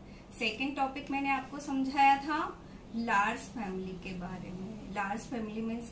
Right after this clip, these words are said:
कैसी फैमिली जिसमें parents and more than two children, यानी दो से ज़्यादा बच्चे होते हैं,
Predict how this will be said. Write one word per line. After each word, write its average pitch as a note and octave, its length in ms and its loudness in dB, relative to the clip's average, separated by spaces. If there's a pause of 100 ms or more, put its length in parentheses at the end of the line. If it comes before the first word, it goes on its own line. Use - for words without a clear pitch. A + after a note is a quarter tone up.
कैसी A3 340 -6
फैमिली C4+ 460 0
जिसमें A3+ 500 -6
parents A3+ 680 0
and B3 560 0
more C4 360 0
than E4+ 300 -2
two D#4+ 260 -2
children, F#3 400 -6
यानी G3+ 240 -4
दो F#3+ 260 -4
से C4 320 -4 (400)
ज़्यादा G3 420 0
बच्चे D4+ 380 -4
होते D4+ 340 -4
हैं, D#4+ 460 0